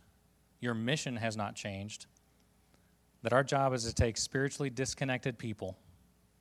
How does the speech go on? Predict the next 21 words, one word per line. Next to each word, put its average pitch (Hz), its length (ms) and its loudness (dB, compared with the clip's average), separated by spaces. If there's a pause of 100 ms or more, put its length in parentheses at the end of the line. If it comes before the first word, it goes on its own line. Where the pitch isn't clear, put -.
(640)
people 143 200 6
that 143 160 2
don't 143 220 0
know 123 180 0
you, 101 260 -6 (440)
people 170 220 10
that 156 80 8
have 143 100 8
never 147 320 6
heard 147 240 8
about 120 240 6
Jesus, 113 340 -2
people 175 300 2
that 160 80 6
are 139 160 4 (240)
living 151 400 4
a 143 60 6
life 135 420 6
looking 139 480 4
and 120 100 -2
searching 127 560 0